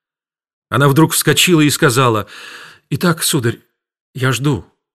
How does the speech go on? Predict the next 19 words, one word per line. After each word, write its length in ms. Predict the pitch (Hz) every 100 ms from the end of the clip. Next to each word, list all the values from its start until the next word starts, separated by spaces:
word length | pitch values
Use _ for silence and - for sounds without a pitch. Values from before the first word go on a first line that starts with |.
| _ _ _ _ _ _ _ _
"Чего?" — 760 | - - 139 147 131 90 76 _ _ _ _ -
спросил 460 | - 120 - 120
нотариус, 580 | 113 110 120 123 120 -
внезапно 460 | 123 107 113 117 107
побледнев. 760 | 120 113 117 107 87 - - _ _ _ _ _ _ _ _ _ _ _ -
"Этих 260 | 104 101
денег". 420 | 107 151 95 - _ _ _ _ _ _ _ _ _ _ _
Но, 920 | 98 107 120 123 131 139 147 - _ _ - - - _ -
уступая 560 | 135 - 135 139 135
слишком 460 | 127 156 143 - 131
сильному 520 | - 151 135 131 131
желанию, 680 | 110 127 131 131 131 131 123
вдруг 280 | 113 127 123
его 220 | 123 127
охватившему, 720 | 117 123 113 135 - 139 127
он 140 | 127 120
сказал: 560 | - 127 117 113 101 - - - - - _ _ _ -
"Ну 320 | - 160 175
да, 480 | 123 95 80 87